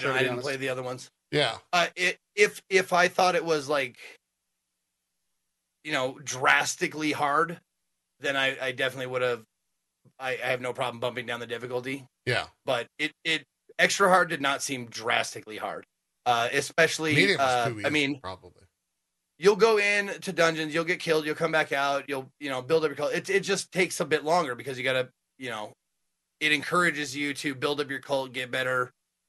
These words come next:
Speaker 2: uh, uh, items in, within the dungeon, better drops in the dungeons and, and, and that kind of stuff. And then you find, like, combo shit, like, that makes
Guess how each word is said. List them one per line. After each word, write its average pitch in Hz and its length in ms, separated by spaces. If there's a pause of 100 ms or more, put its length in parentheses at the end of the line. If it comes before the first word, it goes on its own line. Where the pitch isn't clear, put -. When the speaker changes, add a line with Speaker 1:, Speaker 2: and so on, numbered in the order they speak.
(240)
Speaker 2:
uh, - 40 (260)
uh, 113 300
items 135 500
in, 139 260
within 139 320
the 139 60
dungeon, 131 480
better 127 240
drops 127 640 (300)
in 127 80
the 127 60
dungeons 120 500
and, 113 200
and, 113 360
and 123 120
that 127 140
kind 127 100
of 110 60
stuff. 123 220 (280)
And 151 120
then 175 100
you 190 80
find, 170 300
like, 139 280 (300)
combo 156 380
shit, 160 280 (460)
like, 131 220 (920)
that 139 180
makes 135 440